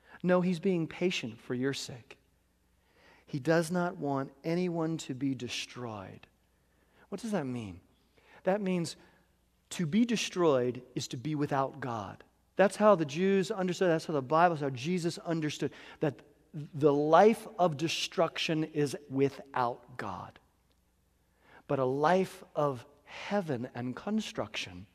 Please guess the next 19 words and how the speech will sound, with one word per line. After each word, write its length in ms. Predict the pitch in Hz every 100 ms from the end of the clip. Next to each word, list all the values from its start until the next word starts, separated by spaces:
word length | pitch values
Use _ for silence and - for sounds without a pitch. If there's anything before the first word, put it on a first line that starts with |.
| _ _ _ _ - _
is 220 | 139 120
with 460 | 123 127 143 - -
God. 320 | 104 87 - - -
What 140 | - 127
he's 100 | 135
saying, 560 | - - 185 156 120 110 - -
"I 60 | 117
don't 160 | 147
want 220 | 156 139 139
anyone 460 | 143 160 165 165 160
to 160 | - 135
live 420 | 127 135 135 123
without 480 | 120 120 123 113 - -
God," 440 | 117 104 87 - _ _ _ _ - - -
but 160 | 143
wants 320 | 131 127 - -
everyone 540 | 175 185 196 180 180 160
to 180 | 156
repent 720 | 123 127 - - 233 180 123